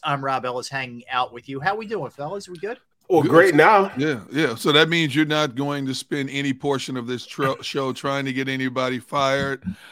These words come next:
Speaker 3: Um, you're going
Speaker 1: Uh.
Speaker 3: to, you're not gonna be beat red like the banners behind you when we talk about the Phillies. Um,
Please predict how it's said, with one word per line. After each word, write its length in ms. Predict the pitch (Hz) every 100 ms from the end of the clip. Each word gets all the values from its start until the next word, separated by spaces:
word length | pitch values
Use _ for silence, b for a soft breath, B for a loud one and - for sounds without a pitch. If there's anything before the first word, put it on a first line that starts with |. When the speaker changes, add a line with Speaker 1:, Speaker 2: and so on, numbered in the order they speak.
| B -
Speaker 3:
Um, 500 | 127 127 127 123 127 -
you're 260 | 117 147
going 300 | 151 151 147 -
Speaker 1:
Uh. 40 |
Speaker 3:
to, 160 | 139 131 _ b 147
you're 160 | 135
not 220 | 151 160 156
gonna 160 | 156
be 180 | 143 151
beat 320 | 113 151 170
red 320 | 131 139 151 147
like 220 | 143 135
the 80 | 131
banners 480 | 113 143 143 143
behind 500 | 113 135 135 139 139
you 120 | 143 139
when 160 | 131
we 100 | 131
talk 300 | 131 131 127
about 260 | 131 131 120
the 80 | 120
Phillies. 800 | - 147 143 139 139 139 127 147
Um, 480 | 120 117 107 104